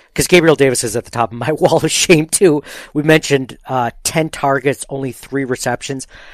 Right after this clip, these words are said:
Now, mind you, a couple of those were thrown behind him, it seemed, by Josh. We never got a replay from C B S, so it's hard to tell, but I think they were thrown behind him. Uh, I think Gabriel Davis coming into this season had really high expectations,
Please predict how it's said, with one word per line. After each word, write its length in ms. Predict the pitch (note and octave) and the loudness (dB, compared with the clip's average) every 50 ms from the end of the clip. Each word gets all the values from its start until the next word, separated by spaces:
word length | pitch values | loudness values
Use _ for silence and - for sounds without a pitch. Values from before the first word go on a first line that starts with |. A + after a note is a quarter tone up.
| - - - | -16 -4 2
Now, 160 | E3+ E3 D#3+ | 2 4 4
mind 260 | D#3 D#3+ E3 E3 D3+ | 4 4 2 2 2
you, 100 | D#3+ D3 | 2 0
a 40 | C3+ | 0
couple 260 | - - - - C#3+ | 0 -2 -4 -2 -4
of 100 | C3+ - | -2 0
those 360 | C#3 B2+ B2 B2+ B2+ G#2+ A2 | 0 0 0 0 -2 -4 -6
were 680 | G#2 A2+ A#2+ A#2 A#2 A#2 A#2 A2+ A2+ A2 G#2+ G#2+ G2+ - - _ _ _ _ - - - _ _ _ _ _ _ _ _ | -6 -4 -4 -2 -2 -4 -4 -4 -4 -6 -8 -10 -12 -16 -20 _ _ _ _ -20 -20 -20 _ _ _ _ _ _ _ _
thrown 280 | - - C#3+ C#3+ C#3 | 4 4 6 6 4
behind 360 | B2 A#2 - B2 C3+ D3 D3 D3 | 2 -2 -4 -4 -4 -2 -2 -2
him, 120 | D#3 D3 | -2 -2
it 80 | D3 C3+ | -2 -4
seemed, 360 | - - D#3 D3+ D3 - _ | -2 -4 -4 -6 -6 -6 _
by 140 | C3+ C3 C3+ | -4 -2 -2
Josh. 400 | B2 - C#3 C3+ C3+ C#3 - - _ - - - _ _ | -2 -2 -2 -2 -2 -2 -6 -12 _ -20 -20 -20 _ _
We 120 | - C3 | -4 0
never 200 | C3 C3+ B2 B2+ | 2 2 2 2
got 140 | A#2+ B2+ A#2+ | 2 0 0
a 40 | G#2+ | -2
replay 460 | G#2 A2+ B2 B2 - - B2+ B2 A#2 | -4 -8 -10 -10 -6 -6 -4 -4 -4
from 140 | - A#2 A2 | -6 -10 -10
C 160 | - - B2+ | -10 -10 -8
B 140 | A2+ A2+ A2+ | -6 -6 -6
S, 180 | A2 A2+ A2 - | -6 -6 -6 -8
so 120 | - G#2 | -10 -10
it's 100 | G2+ - | -12 -10
hard 180 | - - B2 A2+ | -8 -8 -8 -8
to 60 | G#2+ | -10
tell, 200 | - - A#2+ A#2 | -12 -10 -8 -8
but 140 | A2+ A#2 G#2+ | -6 -8 -8
I 60 | G#2 | -10
think 240 | G2+ - - B2 - | -8 -8 -10 -8 -6
they 80 | - B2+ | -6 -6
were 100 | A2+ G#2 | -6 -6
thrown 260 | - - B2+ B2 A#2+ | -6 -6 -6 -6 -6
behind 380 | A2 G#2 G2 A2+ A#2+ A#2+ A#2+ | -6 -8 -8 -10 -12 -10 -10
him. 220 | B2 C3 C3 B2+ C3 _ _ - - - - - _ _ _ _ _ _ _ _ - | -10 -10 -10 -12 -14 _ _ -20 -20 -20 -20 -20 _ _ _ _ _ _ _ _ -14
Uh, 220 | C3+ B2+ B2 A2+ - _ _ _ _ _ _ _ _ - | -12 -12 -12 -12 -14 _ _ _ _ _ _ _ _ -4
I 140 | - E3+ G3+ | -2 -2 0
think 260 | - C4+ C#4 B3 C3+ | 0 -2 -2 -2 -2
Gabriel 340 | - D3 D#3 C#3+ D#3 C#3+ B2+ | -4 -4 -2 0 0 -2 0
Davis 400 | B2 C#3 C3+ A#2+ A#2+ G#2+ - - | 0 0 0 0 -2 -4 -8 -10
coming 300 | - - - D3+ D3+ D3 | -8 -6 -4 -4 -2 -2
into 220 | C#3+ C3+ - C3 | -4 -4 -8 -4
this 220 | A#2 A#2+ D#3 D3+ | 0 0 0 0
season 420 | - - - B2+ A#2 G#2 G#2 A2+ G#2+ | -2 -4 -4 -4 -4 -6 -6 -8 -10
had 300 | G#2 A#2 B2+ A#2 G#2+ A2 | -8 -8 -8 -8 -4 -2
really 220 | B2+ C#3+ D3+ C#3 | -2 0 0 0
high 200 | B2 A#2+ B2 B2 | 0 -2 -2 -2
expectations, 800 | A#2+ - - - A#2 - - C#3 C#3 C3+ - - B2 A2 G#2+ - | -4 -6 -8 -10 -12 -8 -6 -6 -6 -4 -6 -8 -10 -10 -12 -14